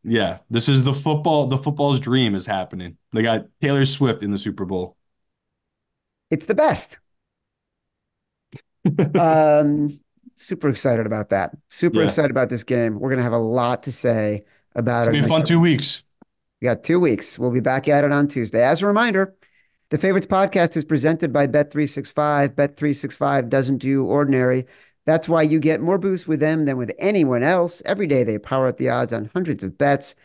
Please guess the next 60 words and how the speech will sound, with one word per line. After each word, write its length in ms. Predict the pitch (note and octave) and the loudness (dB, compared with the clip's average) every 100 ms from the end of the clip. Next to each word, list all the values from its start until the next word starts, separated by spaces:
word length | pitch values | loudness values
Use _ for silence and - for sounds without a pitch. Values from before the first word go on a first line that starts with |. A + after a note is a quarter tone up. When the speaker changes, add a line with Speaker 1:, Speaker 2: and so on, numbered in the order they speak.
| _ _ - | _ _ -10
Speaker 2:
to 100 | B2 | -2
give 160 | D#3 | 0
you 160 | A3 A3 | 2 2
a 80 | C#3+ | 2
chance 340 | - D#3 D3+ | 2 0 0
to 120 | - D#3+ | 2 2
win 220 | D#3 D3+ | 4 4
more. 240 | E3 E3 | 4 4
Bet 240 | C3 D#3 - | 4 0 2
three 140 | D#3+ | -2
six 220 | D#3 D#3 | -2 -8
five 300 | - D#3 D3 | -2 0 0
boosts 200 | A#2+ E3 | 0 -2
specific 440 | - C#3+ - - - | -2 -10 -8 -6 0
markets, 380 | D3 D3 D#3 D3+ | 0 2 -2 0
your 80 | C3 | 0
winnings, 340 | C3 C3 A#2 | 0 0 -2
and 100 | B2 | -2
even 160 | A2+ A#2+ | -2 -2
parlays. 460 | C#3 E3 G3+ G3+ - - - _ E3+ | 0 4 2 0 -8 -20 -20 _ 0
And 120 | F3+ | 2
they 80 | F#3 | 4
don't 140 | F#3 | 2
stop 280 | - F3 D3+ | 2 0 2
there. 240 | D3+ D#3 | 4 2
Keep 220 | D#3 G#3 | 0 -4
an 100 | - | 0
eye 120 | C#3 A#2 | 0 0
out 120 | - | -4
for 80 | G2+ | -8
their 100 | G2+ | -6
biggest 380 | B2 A#2+ A#2 | -4 -4 -2
and 80 | A#2 | -2
best 260 | G#2+ A2+ - | 0 0 0
odds 280 | A#2 A#2+ A#2 | 0 0 -2
with 80 | |
the 100 | F#2+ | -4
incredible 520 | A2+ A2 G3 F#3 A#2 G#2+ | -4 -2 2 2 2 -2
Super 380 | - F#3 - | -4 -6 -2
Boost. 480 | C#3 F#3 F#3 F#3 - - - _ | 2 4 4 2 -4 -20 -20 _
Check 160 | - F3+ | -8 -2
out 100 | F#3+ | 0
the 80 | E3+ | 2
boost 260 | F3 F3 | 2 2
and 80 | D#3+ | -2
see 200 | - E3 | 0 0
why 260 | D#3 D#3 D#3 | 2 2 2
it's 220 | D3+ - | 0 2
never 420 | C#3+ C#3+ D3+ F3 | 2 2 0 -2
ordinary 720 | - D3+ D3+ D3 D3+ D3+ D3 | 0 0 2 2 0 0 0
at 100 | C3 | -2
Bet 200 | - C#3 | -2 -4
three 160 | - C#3+ | -2 -4
six 220 | C#3+ C3 | -4 -12
five. 340 | - C#3 C#3 C#3 | -4 0 2 2
Must 240 | E3 F3 | 0 -2
be 160 | A2 G#2 | -6 -6
twenty-one 480 | - G3+ C#3 A#2 | 0 2 2 2
or 140 | A2 A#2 | 2 2
older. 340 | G3 F#3+ F#3 | 4 2 0